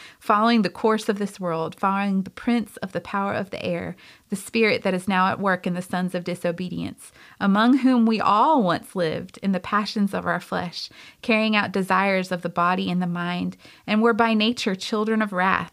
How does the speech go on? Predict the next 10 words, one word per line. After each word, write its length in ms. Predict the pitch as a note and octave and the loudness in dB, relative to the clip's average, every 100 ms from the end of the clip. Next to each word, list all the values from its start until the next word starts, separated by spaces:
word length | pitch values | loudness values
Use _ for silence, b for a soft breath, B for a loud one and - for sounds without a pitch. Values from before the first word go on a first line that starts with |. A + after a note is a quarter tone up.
| - | -2
like 180 | F#3 | -2
the 100 | F#3+ | 0
rest 220 | G3+ C4 - | 0 0 0
of 120 | F#3 | 0
mankind." 680 | E3 F#3 F#3 F3 F2 - - B B B B | 0 -4 -4 -4 -4 -8 -12 B B B B
Listen 280 | G#3+ - G3+ | -8 -4 -4
to 60 | F#3 | -2
this. 360 | D#3+ F3+ - - | -2 -2 -10 0
"But 300 | G#3+ - F#3+ | 0 0 0
God, 580 | G3 G3+ A3+ F#3 F#3+ | 2 4 4 2 -2